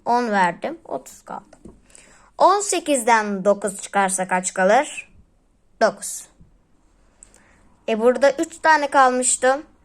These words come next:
Üçten bir çıkarsa iki kalır. Cevabımız yirmi dokuz. Bir de toplama çözelim ve videomuzu artık bitirelim.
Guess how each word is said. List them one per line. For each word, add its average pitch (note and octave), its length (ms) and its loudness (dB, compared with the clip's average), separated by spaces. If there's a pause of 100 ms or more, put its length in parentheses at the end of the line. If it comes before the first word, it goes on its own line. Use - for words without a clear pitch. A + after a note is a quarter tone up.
(160)
Üçten B3+ 680 0
bir B3+ 320 2
çıkarsa C#4 760 2 (720)
iki - 260 -12
kalır. F3 480 -6 (920)
Cevabımız A#3+ 1040 2
yirmi A3 560 0 (200)
dokuz. G#3+ 500 -2 (440)
Bir - 140 2
de G3+ 120 0
toplama G#3 460 0
çözelim G#3 640 0
ve G#3+ 140 2
videomuzu G3 440 -2 (300)
artık F#3+ 580 -2 (160)
bitirelim. F#3 460 -6